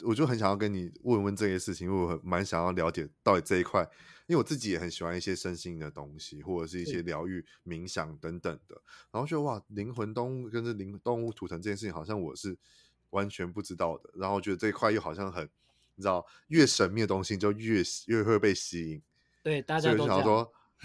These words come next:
Speaker 1: 问，
Speaker 2: <laughs>
Speaker 1: 想说来趁节目问问你，因为我看很多专访，其实好像没有问到这一块的比较仔细一点，我想说趁这些，
Speaker 2: 对。
Speaker 1: 现在问你这个东西之后，我看我会不会之后找不找到，或是他会不会来找我这件事情，我再跟你分享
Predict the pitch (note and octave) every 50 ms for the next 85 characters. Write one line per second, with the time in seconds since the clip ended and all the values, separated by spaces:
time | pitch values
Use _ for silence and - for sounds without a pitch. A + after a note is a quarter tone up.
0 | - - - G3+ C#3+ A#2+ A2+ - - A3 G3 C3+ A#2 G#2+ G#2+ C#3+ - E3 D3 -
1 | A2+ A2 - - - C3+ B2 A2+ - - G2+ G2 A2 B2+ B2+ A#2+ A#2+ A#2+ A#2+ A#2+
2 | B2 A#2+ A2 F#2+ E2+ D#2 D#2+ C3+ D#3 D#3 E3 - G#2+ G#2 G2 - - - E3 C#3+
3 | C3 G#2+ F#2+ F2+ G#2 G#2 - A2 G2+ F2+ E2 - F#2+ D2+ D#2+ F2 F#2 G2+ G2 F#2+
4 | G2 G#2+ G2+ F#2+ - G#2 F#2+ F2 - F#2+ F2+ D#2+ D#2+ F2+ - - - - - -
5 | - F#2 F2+ F2 D#2 E2 - _ _ - - - - G#2+ G#2+ G2+ G#2 G#2+ D3 C#3
6 | B2 G#2+ G2 G#2+ G#2+ G2+ - G#2+ G2+ F#2+ F#2 _ _ - - - A2+ F#2 E2+ A2
7 | G#2 G2+ G#2+ G2+ F2+ D#2 D2+ F#2 F2 E2 D#2 D#2+ D#2 E2 E2 D#2 - E2 E2+ E2+
8 | - - - - _ - F2 - - A#2+ G2 E2+ - F#2+ F#2+ G2+ G#2 - - -
9 | F#2 E2 - F#2+ F2 - _ _ _ _ _ _ _ _ _ _ _ _ _ _
10 | - - - G2 E2 D#2+ G2 A#2+ A#2 - E2 D#2+ D#2+ E2+ F2+ G2 A2+ A2 G#2+ G#2
11 | - A2 G2 G2 A2 G#2 G#2 G#2 F#2 E2 E2 D#2 - D#2 C2 C#2 D2+ D#2 C#2 -
12 | - - F#2 E2+ E2 D#2 - - F#2 E2 - - D2 D#2 E2 - G#2+ F#2+ F2 F2+
13 | E2 D#2 - - E2 D#2+ D#2 - - - -